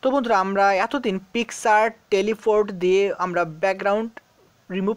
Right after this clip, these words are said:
করছিলাম। তো বন্ধুরা, এগুলোর দিন শেষ। আর পিকচার Teleport এগুলো দিয়ে background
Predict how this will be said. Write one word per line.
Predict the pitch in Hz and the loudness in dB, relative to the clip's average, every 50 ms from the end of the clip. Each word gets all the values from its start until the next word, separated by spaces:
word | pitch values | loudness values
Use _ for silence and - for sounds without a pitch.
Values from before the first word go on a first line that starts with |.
| - _ - | -6 _ -4
করছিলাম। | 262 262 - - - 180 156 160 | -4 -4 -4 -4 -6 -8 -8 -6
তো | 165 - 202 | -4 -4 -2
বন্ধুরা, | 247 269 - 294 269 | -2 -2 -2 0 -2
এগুলোর | 240 196 214 240 247 247 247 240 185 165 | -2 -2 -2 0 0 0 0 0 -2 -4
দিন | 180 180 190 196 202 202 | -4 -4 -4 -4 -6 -6
শেষ। | 196 - - - 190 135 110 - - - - - - - - - - | -8 -6 -2 0 0 0 -2 -6 -12 -18 -18 -20 -20 -20 -20 -14 -6
আর | - 143 147 156 156 165 175 180 - | -2 0 2 2 2 0 -2 -4 -6
পিকচার | - 240 220 - - - 226 214 208 214 220 214 - | -6 -6 -6 -6 -4 0 2 2 2 2 0 -2 -2
Teleport | 202 185 202 190 - 208 214 208 | -2 -2 -2 -2 -2 -2 -2 0
এগুলো | 214 233 240 269 269 | -2 -2 -4 -4 -6
দিয়ে | 233 240 262 226 | -6 -6 -6 -6
background | 175 147 - 165 170 175 180 - 220 226 226 | -6 -4 -4 -4 -4 -4 -2 -4 -4 -4 -4